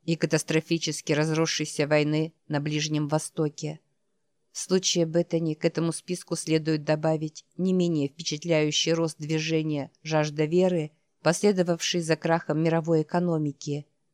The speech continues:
непокорная дочь проповедника – взбунтовавшаяся против навязанных родителями догм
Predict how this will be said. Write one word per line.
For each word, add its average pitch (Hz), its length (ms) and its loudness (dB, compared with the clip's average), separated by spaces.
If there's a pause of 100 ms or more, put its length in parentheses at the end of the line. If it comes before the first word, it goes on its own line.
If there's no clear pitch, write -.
(260)
непокорная 160 720 4
дочь 156 280 -2
проповедника – 160 960 -2 (240)
взбунтовавшаяся 160 1080 0
против 165 420 -2
навязанных 160 640 2
родителями 156 680 0
догм 175 480 0